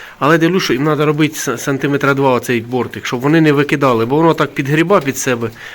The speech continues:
гуляється. А так, в принципі, це хорошо.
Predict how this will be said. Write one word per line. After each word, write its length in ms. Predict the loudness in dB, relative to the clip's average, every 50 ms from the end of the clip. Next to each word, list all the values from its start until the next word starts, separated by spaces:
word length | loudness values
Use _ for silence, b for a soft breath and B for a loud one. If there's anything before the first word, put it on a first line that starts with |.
| B B -6
гуляється. 640 | -4 -2 2 2 2 2 2 0 -4 -6 -14 -16 -16 -20 -20 _ _ _ B B B B B B B B B B B B B B B B -12 -10
А 80 | -6
так, 180 | -4 -4 -6 -4
в 20 |
принципі, 380 | -6 -6 -6 -6 -8 -10 -12 -10
це 160 | -8 -8 -8
хорошо. 500 | -8 -6 -6 -6 -6 -6 -6 -8 -10